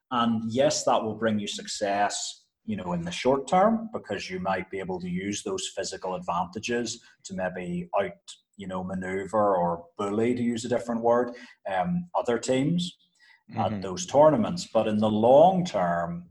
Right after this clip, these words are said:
Speaker 1: you know, it isn't physique that wins you a men's World Cup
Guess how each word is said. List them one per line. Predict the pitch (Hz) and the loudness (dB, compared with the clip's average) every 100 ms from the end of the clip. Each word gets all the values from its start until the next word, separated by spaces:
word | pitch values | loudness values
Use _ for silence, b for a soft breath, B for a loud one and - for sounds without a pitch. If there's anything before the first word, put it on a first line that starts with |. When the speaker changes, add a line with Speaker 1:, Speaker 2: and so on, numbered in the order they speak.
| - - | -20 -12
Speaker 1:
you | 101 | -8
know, | 90 87 - - _ _ _ _ _ - | -4 -6 -8 -20 _ _ _ _ _ -14
it | 110 | -4
isn't | 107 110 104 - | -2 0 -2 -4
physique | - 95 - 101 101 | -10 -8 -4 -4 -6
that | - - | -10 -8
wins | 98 92 87 | -6 -6 -6
you | 185 | -4
a | |
men's | - 113 117 104 - | 0 2 2 0 -2
World | 85 82 - | -4 -4 -8
Cup | 90 80 - | -8 -8 -12